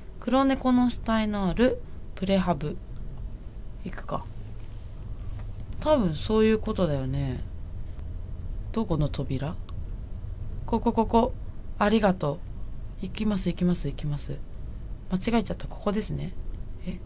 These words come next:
どこ、どこ？どこ、どこ？あ、ここですね。こっ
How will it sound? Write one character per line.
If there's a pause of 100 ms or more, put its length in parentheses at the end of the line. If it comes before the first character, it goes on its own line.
(100)
ど
こ、
ど
こ？ (2750)
ど
こ、
ど
こ？
あ、
こ
こ
で
す
ね。 (2000)
こ
っ